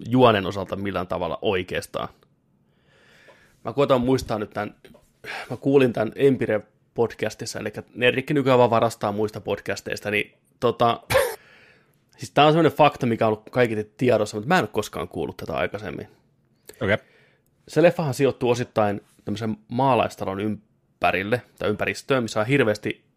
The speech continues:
Speaker 1: maissipeltoa.
Speaker 2: Juu.
Speaker 1: Niin Nolan, kun on Nolan, halusi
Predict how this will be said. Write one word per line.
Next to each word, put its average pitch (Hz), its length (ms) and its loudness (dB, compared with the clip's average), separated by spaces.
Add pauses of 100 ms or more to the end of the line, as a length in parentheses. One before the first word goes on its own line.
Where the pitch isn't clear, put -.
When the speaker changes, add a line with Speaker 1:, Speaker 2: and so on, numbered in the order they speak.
(240)
Speaker 1:
maissipeltoa. 101 840 -2 (800)
Speaker 2:
Juu. 90 300 -4 (1080)
Speaker 1:
Niin 113 420 0 (840)
Nolan, 135 520 6 (100)
kun 107 140 -2
on 104 140 0
Nolan, 127 480 2 (140)
halusi 110 400 -2